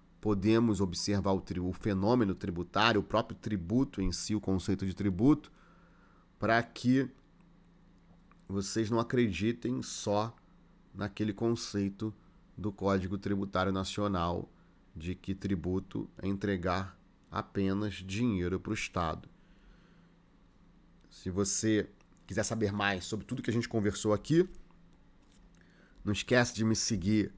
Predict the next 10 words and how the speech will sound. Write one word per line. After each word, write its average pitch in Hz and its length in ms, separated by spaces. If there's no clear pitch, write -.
nas 101 160
redes 104 220
sociais, 135 720
me 98 100
enviar 101 300
suas 95 260
dúvidas, 131 600
sugestões 120 880
e 90 60
compa-, 107 480